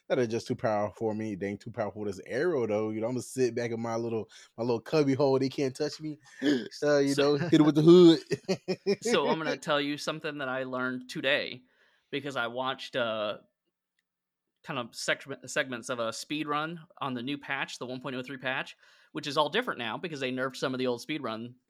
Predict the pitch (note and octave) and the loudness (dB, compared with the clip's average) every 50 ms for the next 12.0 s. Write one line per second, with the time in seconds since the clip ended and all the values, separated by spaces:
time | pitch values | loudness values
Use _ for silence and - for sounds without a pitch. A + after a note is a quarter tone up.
0 | _ - A#2+ A2 G#2+ G#2 G#2 G#2+ A#2 - _ _ _ _ _ _ _ C#3 C3+ A#2 | _ -10 -10 -8 -8 -10 -12 -14 -16 -20 _ _ _ _ _ _ _ -6 -6 -6
1 | A2 A2+ G2+ A2+ - - _ _ - _ _ _ _ - G2 - G#2+ A2 - D#3 | -6 -6 -10 -12 -16 -18 _ _ -20 _ _ _ _ -10 -8 -6 -4 -4 -4 -6
2 | - - C#3+ C#3 C#3 C#3+ C#3+ C3 B2 A#2 A#2 B2+ _ _ _ _ _ _ _ _ | -6 -4 -2 -2 0 0 0 -2 -4 -6 -8 -12 _ _ _ _ _ _ _ _
3 | _ _ - C#3 D#3+ A3+ B3 - E3 D3+ D#3 D#3+ E3 D#3+ F3 A3 A#3+ D#3+ A#2 G#2+ | _ _ -10 -8 -8 -6 -6 -8 -2 -2 0 0 0 -2 -4 -2 -2 0 -2 -2
4 | A#2 B2+ C3+ - _ _ _ _ _ _ - D3 C#3+ C#3+ D3 C3+ C3 B2+ B2 A#2+ | -4 -6 -10 -16 _ _ _ _ _ _ 2 2 2 2 0 -4 -2 -2 -2 -2
5 | A#2+ - - _ _ _ _ _ _ _ _ _ - - - - _ _ _ _ | -4 -12 -20 _ _ _ _ _ _ _ _ _ -16 -16 -16 -18 _ _ _ _
6 | _ _ _ _ - _ - - - - B3+ C4+ G#3+ C#3+ C#3 - E3 D#3+ D#3 D#3 | _ _ _ _ -20 _ -18 -12 -8 -6 -2 2 2 0 0 0 0 0 0 2
7 | D#3+ D#3 C#3 C3+ B2+ B2+ C3+ C#3 - D3+ C#3 C#3 B2+ A#2+ B2 A#2 B2 A#2+ B2 B2 | 0 -2 -2 0 0 0 0 0 -2 -8 -10 -8 -8 -8 -6 -6 -6 -6 -6 -6
8 | B2+ C3 C3 C#3+ - - _ - G#3+ C#4 D#4 E4+ C#4 F3+ C#3+ C3+ B2 A2+ A#2 - | -6 -6 -6 -6 -8 -8 _ -12 -10 -8 -4 -4 -4 -4 -4 -6 -8 -8 -10 -6
9 | - C3 C3+ C#3 - - - C3+ B2+ C3 C#3+ D#3 D3+ C#3+ C3 - - B2+ A#2+ B2 | -4 -2 -2 -2 -4 -6 -8 -6 -2 0 0 -2 -2 -4 -10 -12 -12 -14 -14 -14
10 | A#2 - - _ B2 A#2+ A#2+ A#2+ A#2+ A#2+ A#2+ B2+ C#3+ C3+ B2 A#2 A#2 A2+ A2+ - | -16 -16 -16 _ -14 -12 -12 -12 -8 -8 -6 -4 -4 -4 -4 -6 -6 -10 -12 -14
11 | - - - E3+ D#3+ - D#3 C#3+ - F3 E3+ D#3 C3+ - - B2 C3 A#2+ A#2 A2+ | -16 -14 -10 -10 -10 -10 -10 -8 -6 -6 -6 -6 -8 -10 -8 -6 -4 -4 -6 -8